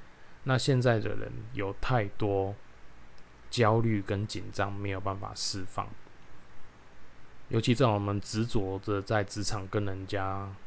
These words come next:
争争斗啊，或是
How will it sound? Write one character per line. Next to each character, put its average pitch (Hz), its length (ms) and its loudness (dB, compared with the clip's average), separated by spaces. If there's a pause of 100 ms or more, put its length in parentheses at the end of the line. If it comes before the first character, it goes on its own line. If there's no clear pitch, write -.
(160)
争 107 600 2 (720)
争 113 300 6
斗 98 260 6
啊， 101 320 -4 (680)
或 113 120 2
是 101 460 2